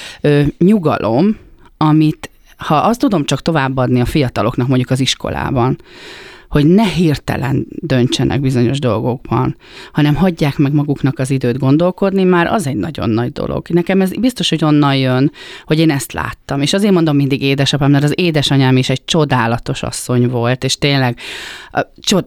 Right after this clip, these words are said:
tényleg, tehát igazi nagyi, igazi anyuka, mindennek ellenére egy fantasztikus asszony volt, de édesapa volt az, aki mindig bástya volt, és én minden akarok lenni. Én az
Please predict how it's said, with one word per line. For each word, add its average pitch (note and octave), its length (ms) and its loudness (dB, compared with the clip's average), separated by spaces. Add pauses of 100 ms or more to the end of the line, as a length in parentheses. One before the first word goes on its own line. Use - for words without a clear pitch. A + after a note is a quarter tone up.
tényleg, A2+ 400 -2
tehát B2+ 280 -2
igazi D#3+ 440 2
nagyi, C#3 480 2
igazi D3 420 2
anyuka, C3+ 800 2
mindennek C#3 720 2
ellenére C3 600 2
egy C3+ 180 -4
fantasztikus C#3+ 920 0
asszony A3+ 380 0
volt, C4 300 2 (280)
de - 80 -2
édesapa E3 480 0
volt E3+ 260 0
az, F3 100 0
aki F3 200 0
mindig E3+ 300 4
bástya C3 540 -2
volt, G2 340 -4
és C3+ 140 -2
én D#3 160 0
minden E3+ 360 4
akarok A2+ 380 -2
lenni. A#2 280 0
Én A#2+ 160 0
az B2+ 100 -2